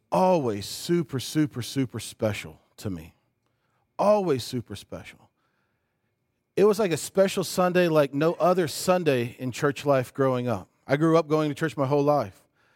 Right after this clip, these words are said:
My daddy was a Southern Baptist preacher. And so, you know, nine months before I was born, I was already in the choir, if you know what I'm saying. But I had to ask myself this week, why?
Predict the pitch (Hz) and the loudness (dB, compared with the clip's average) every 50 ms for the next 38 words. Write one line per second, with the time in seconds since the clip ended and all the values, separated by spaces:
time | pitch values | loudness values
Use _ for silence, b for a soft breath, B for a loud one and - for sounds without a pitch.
0 | _ _ _ - 120 113 127 127 131 135 131 120 117 - - 147 139 139 127 135 | _ _ _ -6 -2 0 2 2 2 2 0 -2 -4 -2 0 0 0 2 2 2
1 | 135 135 131 135 127 - - - - _ _ - - 160 160 - - 120 92 85 | 2 2 2 -2 -6 -8 -12 -20 -20 _ _ -4 -2 -2 -2 -2 -4 -8 -10 -10
2 | - _ _ _ _ _ _ _ _ _ - 110 95 - - 127 113 110 110 110 | -14 _ _ _ _ _ _ _ _ _ -14 -12 -6 -2 0 2 2 2 0 -4
3 | - _ - 127 123 120 110 104 101 95 95 - 117 120 123 131 127 135 143 131 | -8 _ -6 -4 -2 0 0 -2 -2 -6 -10 -8 -4 -2 -2 0 0 -2 -2 -4
4 | - - 120 107 - 135 135 135 131 117 107 _ _ _ _ _ _ _ _ _ | -4 -6 -8 -4 -2 0 0 2 0 0 -4 _ _ _ _ _ _ _ _ _
5 | _ - 135 135 127 113 107 139 156 151 127 117 127 127 117 131 123 123 127 127 | _ 0 2 2 2 0 0 0 2 2 2 0 0 0 2 2 2 2 2 0
6 | 131 117 107 - - 147 147 147 135 101 90 90 - 95 110 123 123 120 110 104 | -2 -2 -4 -2 0 2 2 2 2 -2 -6 -10 -14 -10 -6 -4 -2 -2 -2 -2
7 | - 120 107 95 85 90 - _ _ _ _ _ _ _ _ _ _ _ _ _ | -2 -4 -4 -4 -6 -10 -16 _ _ _ _ _ _ _ _ _ _ _ _ _
8 | _ _ _ _ _ _ _ _ _ _ _ _ _ _ _ _ _ _ _ _ | _ _ _ _ _ _ _ _ _ _ _ _ _ _ _ _ _ _ _ _
9 | _ _ _ _ _ _ _ _ _ _ _ _ _ _ _ _ _ _ _ _ | _ _ _ _ _ _ _ _ _ _ _ _ _ _ _ _ _ _ _ _
10 | _ _ _ _ _ _ _ _ _ _ _ _ - 170 196 214 269 262 240 - | _ _ _ _ _ _ _ _ _ _ _ _ 0 2 2 2 2 0 0 0
11 | - 202 214 233 - - - 190 160 143 127 - 170 151 139 - - 156 143 127 | 2 2 2 2 0 -2 -4 -2 -2 -2 0 0 2 0 0 0 0 0 0 0
12 | - - 139 143 127 - - 135 185 220 240 190 - - 80 - - | -2 -2 -2 -2 -2 -2 -2 -2 0 0 0 0 -2 -6 -10 -16 -20